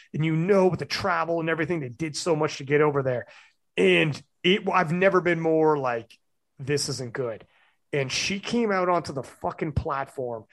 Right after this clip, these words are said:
She's got the heart of a lion, man. That's why, like, some people, like, some horses, like, you know, they whip the horses to make them go. Some of them, you gotta pull back. Amanda's got heart. You gotta, you better try to pull her back 'cause she's going, you know, it, and it's,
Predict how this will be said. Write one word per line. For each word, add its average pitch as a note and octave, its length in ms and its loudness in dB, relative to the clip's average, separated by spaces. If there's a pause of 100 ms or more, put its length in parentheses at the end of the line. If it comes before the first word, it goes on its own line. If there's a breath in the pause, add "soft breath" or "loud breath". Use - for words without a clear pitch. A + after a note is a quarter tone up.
(260 soft breath)
She's - 300 -4
got C#4 180 -2
the B3+ 60 -4
heart A3+ 240 -4
of G3+ 80 -8
a - 40 -12
lion, C#3+ 500 -4
man. G#2+ 220 -16 (360 soft breath)
That's C4+ 240 0
why, A#3+ 260 2
like, G3+ 140 -2
some D4 280 0
people, A#3+ 320 0
like, C3 240 -8 (640)
some D#4+ 300 0
horses, C#4 540 2 (200 loud breath)
like, - 140 0
you G#3 80 6
know, G#3 120 10
they E3+ 140 6
whip D3+ 240 4
the - 80 -2
horses F3 340 0
to - 100 -4
make D#3+ 160 -2
them C#3 120 -4
go. D3 220 2
Some E3 240 -2
of D#3+ 80 2
them, C#3+ 80 -2
you C#3 100 -4
gotta B2+ 240 -6
pull E3 160 0
back. C3+ 380 -2 (840 soft breath)
Amanda's F#3+ 580 0
got F#3+ 180 -2
heart. D#3+ 360 0
You D3+ 100 -4
gotta, B2 280 0
you B2 140 -6
better F#3+ 220 0
try D#3 180 -2
to A#2 120 -6
pull F3 220 0
her C#3+ 120 2
back B2+ 280 -4
'cause - 100 -12
she's - 220 -10
going, C3 240 -4 (500 soft breath)
you D#3+ 120 0
know, D#3+ 220 6
it, E3 300 4
and F#3+ 120 6
it's, - 260 0